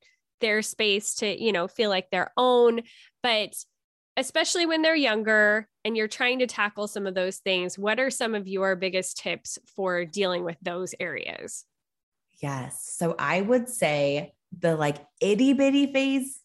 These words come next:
Speaker 2: you know, up until eighteen months at least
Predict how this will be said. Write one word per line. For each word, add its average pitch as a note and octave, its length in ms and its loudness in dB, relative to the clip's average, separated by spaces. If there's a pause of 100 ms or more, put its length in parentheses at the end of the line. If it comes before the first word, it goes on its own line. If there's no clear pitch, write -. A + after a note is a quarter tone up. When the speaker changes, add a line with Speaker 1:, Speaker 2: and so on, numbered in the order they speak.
Speaker 2:
you G#3+ 100 -2
know, F3+ 120 2
up F3 260 0
until D#3+ 720 2 (400)
eighteen F3 600 0
months G3+ 640 0 (500)
at - 220 -2
least E3 640 -2